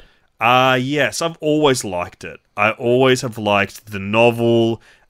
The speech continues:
I have liked the B B C adaptation with Colin Firth. I like the Keira Knightley one.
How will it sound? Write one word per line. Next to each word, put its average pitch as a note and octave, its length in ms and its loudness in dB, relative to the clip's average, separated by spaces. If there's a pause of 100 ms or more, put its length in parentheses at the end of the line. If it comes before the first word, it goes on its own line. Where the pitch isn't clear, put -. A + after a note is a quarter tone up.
I G#2 180 0
have G#2+ 240 -10
liked G2 560 -6
the F#2 340 -4
B G2+ 140 -4
B G#2 100 -2
C G#2 300 -4
adaptation G2+ 480 -4
with G2 140 -12
Colin G2 280 -6
Firth. F#2 560 -6
I F#2+ 140 0
like F#2+ 400 -4
the A2 100 -10
Keira G2 400 -8
Knightley F#2 360 -2
one. A2 420 0